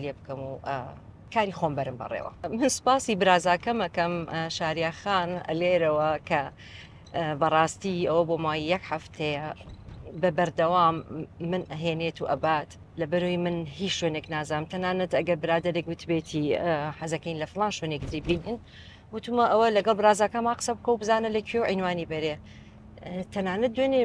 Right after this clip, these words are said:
معنی، لێ، لە چەند شوێنێک بووین، هەر نەمزانی، ئەنی مەنتەقەکەم نەزانی. تا وتیان: «بابە، ئەمە، ئەم، ئەمە لای شەستێکەوەی و ئەڕۆی بۆ سەرەوە و ئەمە لای توی مەلیکی جارانە و یا، یا ئەمە لای سەچناری جارانە.» ئە،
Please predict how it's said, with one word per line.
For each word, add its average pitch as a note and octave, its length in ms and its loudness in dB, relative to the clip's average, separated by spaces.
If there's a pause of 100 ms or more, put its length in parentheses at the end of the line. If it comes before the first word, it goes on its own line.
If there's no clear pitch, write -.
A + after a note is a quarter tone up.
معنی، F#3+ 260 -2 (480)
لێ، F#3+ 140 2 (240)
لە E3 80 -2 (160)
چەند F3+ 200 -6
شوێنێک B3+ 340 2
بووین، F3+ 180 -2 (220)
هەر A3+ 180 -12
نەمزانی، A3 540 4
ئەنی F#3 200 2
مەنتەقەکەم G3+ 580 2
نەزانی. C#3 420 0 (720)
تا A3+ 160 4
وتیان: G#3 280 0 (100)
«بابە، F3+ 300 4
ئەمە، F3 240 0 (340)
ئەم، D#3+ 280 -4 (540)
ئەمە F#3 260 -4
لای F3+ 200 4
شەستێکەوەی A3 640 0
و G#3+ 100 4
ئەڕۆی G3 220 0
بۆ F#3+ 80 0 (100)
سەرەوە F#3+ 380 0 (100)
و F#3+ 80 -2 (460)
ئەمە G3 240 0
لای G3+ 200 4
توی F#3 180 -2
مەلیکی G3 440 -2
جارانە F#3+ 520 -2
و F#3 120 -4
یا، F3+ 80 -2 (760)
یا G3+ 120 2
ئەمە F#3+ 160 -2 (100)
لای F3+ 220 2 (100)
سەچناری G#3 480 0 (100)
جارانە.» F#3+ 480 0 (600)
ئە، G3 100 -4